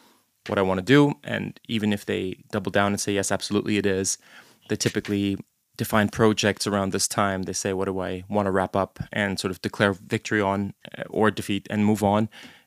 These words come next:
What is it that I wanna start?" And so we thought that's a great place to, to begin this episode. We also elicited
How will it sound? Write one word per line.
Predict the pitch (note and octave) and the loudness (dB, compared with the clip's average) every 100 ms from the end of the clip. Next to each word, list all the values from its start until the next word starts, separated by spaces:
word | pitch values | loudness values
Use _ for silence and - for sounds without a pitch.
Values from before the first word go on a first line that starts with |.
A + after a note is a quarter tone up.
| _ | _
What | - F#2 G#2+ | -6 0 2
is | G#2 | 0
it | F#2+ | -2
that | G2 | -2
I | |
wanna | F#2+ F#2 - | -2 -2 -4
start?" | - - - _ - | -4 -6 -10 _ -12
And | A2 G#2 | -8 -2
so | B2 A2 - | 4 4 2
we | G#2+ | -6
thought | G#2 G#2 | -6 -6
that's | G2 - | -6 -6
a | G2 | -2
great | G#2 | -2
place | - F#2+ - | 0 0 0
to, | - G2+ F#2+ - - - - - | 2 2 2 -6 -20 -20 -20 -4
to | A#2 | 0
begin | G#2 C3 | 4 6
this | A#2 - | 6 4
episode. | G2 - G2+ | 0 -2 -2
We | G#2+ B2 | 0 0
also | - C3 D#3 - D3+ - | 4 6 6 4 4 2
elicited | A#2+ A#2 A#2+ - G#2 A2+ G#2+ | 0 0 0 -2 0 2 2